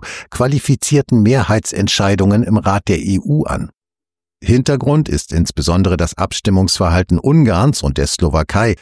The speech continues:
die die E U Brüsseler Stoßrichtung immer wieder in Frage stellen, beispielsweise mit Blick auf die Finanzierung der Ukraine.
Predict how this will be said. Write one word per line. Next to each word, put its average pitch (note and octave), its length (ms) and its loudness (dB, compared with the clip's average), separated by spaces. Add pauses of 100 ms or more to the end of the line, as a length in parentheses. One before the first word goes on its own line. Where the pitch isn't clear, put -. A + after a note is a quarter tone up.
(180)
die C3+ 120 2
die C3 340 2
E C3+ 40 0
U D#3+ 200 2
Brüsseler B2+ 420 0
Stoßrichtung C#3 880 0
immer C#3+ 340 2
wieder A2 220 0
in A2+ 100 0
Frage A#2+ 460 0
stellen, C#2 400 0 (260)
beispielsweise F2 760 -2
mit D#2+ 220 0
Blick G2+ 240 0
auf E2 160 -2
die F2 100 -2
Finanzierung F#2 640 2
der E2+ 160 0
Ukraine. F#2+ 640 0